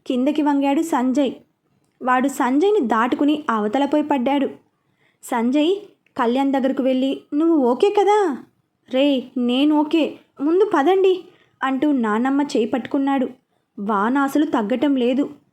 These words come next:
సంయు దగ్గరకు వెళ్ళి సంజయ్ తనకు చేయిచ్చాడు.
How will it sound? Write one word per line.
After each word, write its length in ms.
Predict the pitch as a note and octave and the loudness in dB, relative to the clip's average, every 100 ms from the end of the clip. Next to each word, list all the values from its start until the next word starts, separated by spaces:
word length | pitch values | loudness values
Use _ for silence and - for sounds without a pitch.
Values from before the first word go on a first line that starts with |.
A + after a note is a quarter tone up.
| _ _ _ - | _ _ _ -6
సంయు 480 | C#4+ D4 G#4+ G#4 | -2 2 2 4
దగ్గరకు 240 | D#4+ E4 E4 | 2 2 2
వెళ్ళి 420 | D4+ D4+ D#4+ D#4+ | 2 2 2 0
సంజయ్ 520 | D4+ B3+ C4 D4+ D#4 E4+ - | -2 0 2 2 0 -2 -4
తనకు 200 | D4 C#4+ | -2 0
చేయిచ్చాడు. 680 | - C#4 A#3+ C#4 C#4+ C#4+ B3+ | 0 0 0 0 0 0 0